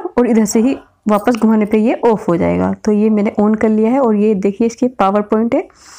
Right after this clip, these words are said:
कि हम कितना इसे गर्म रखना चाहते हैं। तो ये seven point तक गर्म हो सकता है, देखिए चार, पाँच, छः, सात, जितना चाहे आप इसे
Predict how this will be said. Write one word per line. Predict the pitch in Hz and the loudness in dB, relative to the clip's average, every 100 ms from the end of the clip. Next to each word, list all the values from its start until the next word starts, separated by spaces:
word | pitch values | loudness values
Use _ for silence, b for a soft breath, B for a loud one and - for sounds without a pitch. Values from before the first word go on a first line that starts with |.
| B B | B B
कि | 233 | 0
हम | 240 | 0
कितना | 247 240 226 | 0 0 0
इसे | 220 359 370 311 - | 0 -2 -4 -12 -4
गर्म | 214 220 | 0 0
रखना | 214 - 233 | 0 -2 0
चाहते | 247 185 190 | 0 -2 -2
हैं। | 180 | -4
तो | 185 | 0
ये | 214 262 | 0 0
seven | - - - 233 247 254 | -4 -10 -4 0 0 0
point | 226 214 | 0 0
तक | 254 | -2
गर्म | 226 214 | 0 0
हो | 190 190 | 0 -2
सकता | 185 - - | -4 -6 -6
है, | 180 190 - B B B B B - | -6 -8 -12 B B B B B -8
देखिए | 208 190 | -6 -4
चार, | 202 202 185 196 - _ - | -2 0 2 0 -4 _ -4
पाँच, | 190 196 220 _ _ _ - | -2 0 -4 _ _ _ -14
छः, | - 202 220 - _ _ b b b b - | -4 -2 -2 -8 _ _ b b b b -8
सात, | - 180 170 | -2 -2 -2
जितना | 247 247 277 | -4 0 0
चाहे | 277 269 | 2 2
आप | 262 233 | 2 0
इसे | 220 | -2